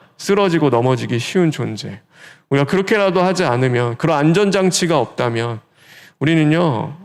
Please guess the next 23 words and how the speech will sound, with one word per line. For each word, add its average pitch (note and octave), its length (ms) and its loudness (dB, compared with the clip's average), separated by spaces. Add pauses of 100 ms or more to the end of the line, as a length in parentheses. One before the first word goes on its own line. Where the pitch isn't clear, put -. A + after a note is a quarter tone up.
얼마든지 F#3+ 580 2
자유롭게 C#3+ 680 0
원하는 C3 520 0
대로, B2+ 360 0 (640)
그러니까 B2+ 380 -2 (140)
그 G3 320 2
기준과 F#3+ 600 2
질서가 D3 640 0
없으면요, A#2+ 760 -4 (420)
우리는 B2 600 -2 (280)
충분히 A3 540 -2
방종할 B2+ 560 0
수 B2 160 -6
있는 A2 200 -4
존재들인 A2+ 600 -6
거예요. G#2+ 160 -16 (1160)
그러니까 D3 120 2
우리는 F3 220 2
그 E3 200 0
안에서 C#3 480 2
하나님 D#3+ 380 0
앞에 B2+ 320 0
순종하며 D#3+ 1040 0